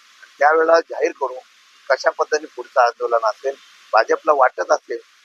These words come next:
की फक्त तेच कार्यकर्ते शिवराळ भाषेच्या उपयोगात असतात, अजूनही आमच्या कोणत्या पदाधिकारी, भाजपच्या कुठल्याही नेत्यांच्याबद्दल शिवराळ भाषा किंवा असं कुठला वापरला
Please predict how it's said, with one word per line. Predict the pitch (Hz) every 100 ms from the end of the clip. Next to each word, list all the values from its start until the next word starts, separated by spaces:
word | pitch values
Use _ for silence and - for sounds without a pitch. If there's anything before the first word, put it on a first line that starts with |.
| _ 135
की | -
फक्त | 139 156
तेच | - 170 185
कार्यकर्ते | - 151 156 151 147 151
शिवराळ | - 139 143
भाषेच्या | 135 117 - - 131
उपयोगात | 120 - 123 123 113
असतात, | - 113 110 _ _ _ -
अजूनही | - - 170 190
आमच्या | 175 143 - 147
कोणत्या | 139 135 143 -
पदाधिकारी, | 123 127 127 120 113 - - - - _ 117
भाजपच्या | 123 147 - 151
कुठल्याही | - 139 - 170 185
नेत्यांच्याबद्दल | 156 147 139 143 131 123 - 104 _ _ _ -
शिवराळ | 123 143 156
भाषा | 135 123 131 131
किंवा | - 131
असं | 123 -
कुठला | - - 123
वापरला | 113 - 123